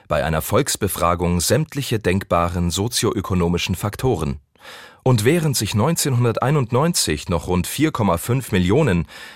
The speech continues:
der insgesamt rund zehn Millionen Tschechen zu einer Kirche zugehörig erklärten, sind es jetzt,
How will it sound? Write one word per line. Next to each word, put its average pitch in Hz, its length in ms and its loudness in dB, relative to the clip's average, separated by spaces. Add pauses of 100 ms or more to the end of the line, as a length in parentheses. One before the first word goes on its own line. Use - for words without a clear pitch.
(120)
der 73 160 0
insgesamt 92 580 0
rund 85 200 0
zehn 147 260 0
Millionen 95 440 2
Tschechen 113 500 -2
zu - 180 0
einer 87 220 2
Kirche 139 400 -2
zugehörig 85 640 -2
erklärten, 85 540 0 (460)
sind - 220 0
es - 160 0
jetzt, - 460 -2